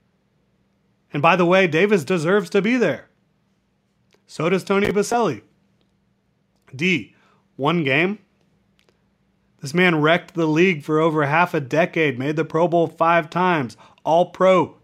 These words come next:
three times, was named to the All-Decade team in the nineteen nineties,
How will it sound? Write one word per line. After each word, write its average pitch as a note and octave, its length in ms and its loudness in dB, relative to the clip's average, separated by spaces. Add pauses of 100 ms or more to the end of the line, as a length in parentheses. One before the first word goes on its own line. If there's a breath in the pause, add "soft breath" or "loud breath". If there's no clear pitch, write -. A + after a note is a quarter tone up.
(140)
three F#3 240 0
times, D#3+ 500 -2 (240 soft breath)
was E3 220 0
named F3 320 0
to F#3 100 0
the E3+ 320 -2
All-Decade E3+ 1300 0
team F3 340 2
in D3 180 -6
the E3+ 80 -2
nineteen E3 500 -2
nineties, E3 460 0